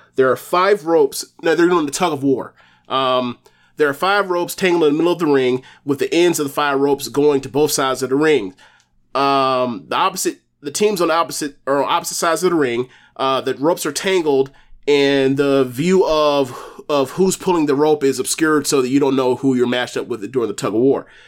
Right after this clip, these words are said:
Um, so, um,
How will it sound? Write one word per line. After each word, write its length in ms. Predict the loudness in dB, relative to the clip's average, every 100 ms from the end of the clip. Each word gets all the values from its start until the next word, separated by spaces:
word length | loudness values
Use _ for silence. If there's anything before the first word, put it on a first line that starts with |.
| -20 -8
Um, 560 | -2 0 0 0 -6 -12 _ _ _ _ -20 -18 -14
so, 500 | -4 0 2 2 0 -6 _ _ _ _ _
um, 600 | -2 0 2 2 0 -6